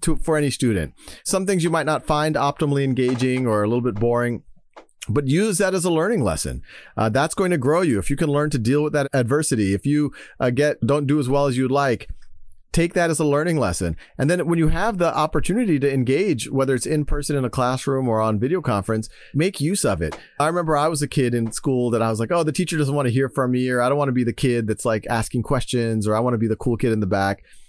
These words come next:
Doesn't serve you that well. Definitely have a, the, the teachers love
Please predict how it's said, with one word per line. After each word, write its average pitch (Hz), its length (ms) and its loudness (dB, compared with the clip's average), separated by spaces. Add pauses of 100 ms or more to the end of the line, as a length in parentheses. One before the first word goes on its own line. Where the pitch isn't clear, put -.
(140)
Doesn't 190 280 2
serve 135 240 0
you 117 80 2
that 92 180 0
well. 78 300 -2 (300)
Definitely 180 680 0 (300)
have 175 260 2
a, 170 180 0
the, 139 260 0
the 147 160 2
teachers 123 460 0
love 143 520 0